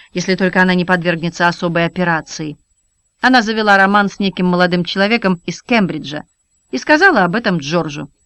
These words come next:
Джордж был удивлён и обижен,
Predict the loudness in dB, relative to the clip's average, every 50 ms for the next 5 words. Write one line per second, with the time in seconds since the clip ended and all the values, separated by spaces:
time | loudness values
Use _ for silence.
0 | _ _ _ _ _ _ _ _ _ _ _ _ _ _ _ -8 -2 0 0 0
1 | 0 -2 -4 -4 -6 -4 -4 -6 -6 -4 -6 -4 -4 -2 -2 -2 -2 -4 -6 -8
2 | -8 -6 -6 -6 -8 -6 -4 0 0 0 0